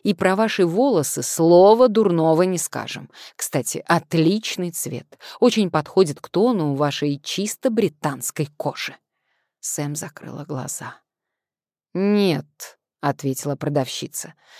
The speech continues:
"и раз вы не можете попросить вежливо, то лучше". Ниша открыла рот для ответа, но тут раздался шум на другом конце магазина, грохот, испуганные восклицания. И она увидела между рядами вешалок,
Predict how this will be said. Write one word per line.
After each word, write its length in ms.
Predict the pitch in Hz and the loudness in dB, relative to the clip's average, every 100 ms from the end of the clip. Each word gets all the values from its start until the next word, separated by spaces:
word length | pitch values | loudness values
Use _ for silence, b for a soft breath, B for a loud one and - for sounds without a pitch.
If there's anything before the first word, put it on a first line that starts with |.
| B B | B B
"и 60 | 170 | 4
раз 320 | 208 247 - | 4 2 2
вы 120 | 208 | 4
не 160 | 220 214 | 4 4
можете 460 | 226 247 247 214 | 2 2 2 2
попросить 600 | 180 170 180 170 214 170 | 2 2 2 2 -2 -2
вежливо, 800 | 180 226 320 208 135 131 127 - - b b b - | 0 2 2 0 -4 -6 -8 -12 -16 b b b 4
то 160 | 190 | 8
лучше". 680 | 180 202 294 - - - 143 _ _ - | 10 8 6 2 -6 -8 -10 _ _ -10
Ниша 320 | 147 143 143 | -8 -6 -8
открыла 420 | 139 - 139 135 | -12 -10 -8 -6
рот 180 | 135 135 | -4 -6
для 240 | 131 131 - | -6 -10 -12
ответа, 480 | - 139 156 151 147 B B | -6 -6 -4 -8 -10 B B
но 140 | 180 | 0
тут 180 | 160 196 | 2 0
раздался 540 | 185 175 170 170 - 156 | -2 -4 -4 -4 -8 -10
шум 520 | - 190 202 202 165 | -8 -6 -4 -4 -4
на 60 | |
другом 360 | 147 160 160 180 | -2 0 0 -2
конце 340 | 170 156 - | -4 -6 -6
магазина, 720 | 156 156 175 175 180 143 135 b b b b | -6 -4 -4 -4 -6 -6 -10 b b b b
грохот, 520 | 139 151 185 190 214 - | -4 0 0 -4 -14 -12
испуганные 720 | 185 - - 135 139 135 135 135 | -12 -12 -10 -8 -4 -4 -2 -4
восклицания. 880 | 135 - 127 - - - - - _ _ - | -6 -8 -8 -8 -12 -12 -16 -20 _ _ -2
И 80 | 170 | 2
она 240 | 190 208 | 2 2
увидела 600 | 214 233 240 208 190 180 | 0 0 -2 0 0 -2
между 400 | 170 202 175 165 | -4 -6 -4 -4
рядами 400 | 156 151 151 139 | -2 -2 -2 -4
вешалок, 560 | 135 185 - 170 170 | -2 -4 -4 -8 -8